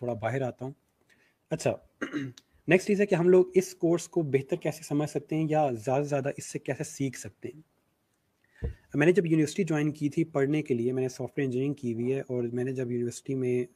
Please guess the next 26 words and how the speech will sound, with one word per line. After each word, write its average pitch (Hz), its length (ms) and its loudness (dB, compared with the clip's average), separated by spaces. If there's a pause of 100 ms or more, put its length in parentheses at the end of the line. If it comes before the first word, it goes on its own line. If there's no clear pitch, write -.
अ, 110 320 -6
एडमिशन 120 320 -2
लिया 139 140 0
तो 139 60 -4
मेरे 131 160 -2
वालिद 117 220 -4
साहब 131 180 -10
ने 135 60 -4
मुझे 120 180 -4
कहा 113 220 -10
था 127 220 -12 (500)
कि 127 80 -2
आपके 127 200 -2
जो 143 80 0
टीचर्स 143 460 -4
हैं 143 100 -6
वो 143 100 0
एक 143 100 -4
समंदर 120 360 -4
की 120 120 -4
तरह 101 160 -10
हैं, - 80 -18 (840)
वो 147 60 4
आपको 151 200 2
just 160 200 0
कुछ - 520 -6